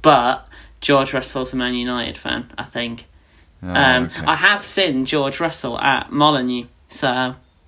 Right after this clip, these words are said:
Speaker 1: that was a strange one. Um,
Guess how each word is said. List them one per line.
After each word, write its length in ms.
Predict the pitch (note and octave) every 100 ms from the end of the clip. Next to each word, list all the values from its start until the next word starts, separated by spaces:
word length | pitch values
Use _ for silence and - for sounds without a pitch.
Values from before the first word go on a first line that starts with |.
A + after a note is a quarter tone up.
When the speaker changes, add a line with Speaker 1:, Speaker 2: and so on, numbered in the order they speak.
| _ -
Speaker 1:
that 220 | C#3+ C3
was 120 | C3
a 60 | C3
strange 460 | - C#3 C3 B2
one. 220 | B2+ D3 - - - - -
Um, 680 | C#3 C3+ C3+ C3 B2+ C#3+